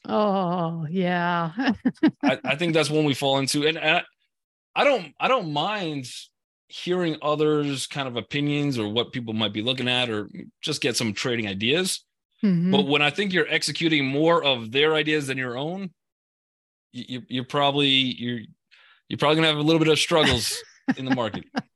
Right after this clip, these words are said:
Speaker 2: to, to put it
Speaker 1: Abs-,
Speaker 2: as nice as possible.
Speaker 1: yeah, absolutely. Absolutely. Okay, are we on number five?
Speaker 2: Yep, five.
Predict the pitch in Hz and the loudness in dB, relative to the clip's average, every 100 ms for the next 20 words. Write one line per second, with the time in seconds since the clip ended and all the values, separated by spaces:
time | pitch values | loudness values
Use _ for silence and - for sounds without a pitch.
0 | - _ - - - - - 320 131 - | -20 _ -20 -10 -8 -6 -2 0 2 0
1 | 113 110 117 113 113 110 92 98 90 - | 0 -2 -4 -4 -4 -4 -4 -8 -8 -2
2 | 139 92 202 208 214 190 185 180 175 - | 0 0 -2 -2 -2 -2 -2 -4 -6 -12
3 | - - 220 202 202 196 185 185 233 202 | -18 -8 -4 -2 -2 -2 -4 0 2 2
4 | 214 233 220 226 226 196 - 220 220 247 | 2 2 0 0 0 -2 -4 -2 0 0
5 | 277 294 - - _ _ _ _ - 98 | 0 -4 -8 -20 _ _ _ _ -10 -8
6 | - 92 87 | -6 -8 -8